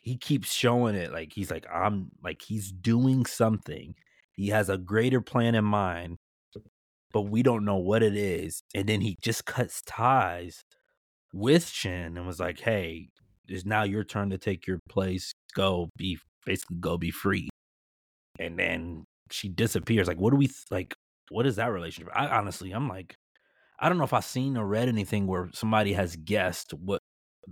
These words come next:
Balin is up to. Like, what is he up to? Like, what is, like,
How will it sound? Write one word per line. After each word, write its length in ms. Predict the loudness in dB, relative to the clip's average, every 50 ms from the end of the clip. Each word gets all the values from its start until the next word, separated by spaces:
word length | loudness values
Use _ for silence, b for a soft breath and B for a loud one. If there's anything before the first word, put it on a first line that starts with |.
| -10 _
Balin 340 | 0 0 0 0 0 -4 -6
is 180 | -8 -10 -14 -16 -10 -2 2
up 180 | 2 2 2 0 -6 -14 -12
to. 280 | -10 -10 -10 -10 -12 -12 -12
Like, 160 | -10 -10 -8 -4
what 280 | 0 2 2 4 4
is 140 | 2 2 2
he 160 | 0 0 -2 -4
up 180 | -6 -10 -12 -12 -10
to? 120 | -8 -6 -6
Like, 160 | -6 -6 -8 -6
what 280 | -2 0 0 2 2
is, 140 | 0 0 -2
like, 120 | -4 -6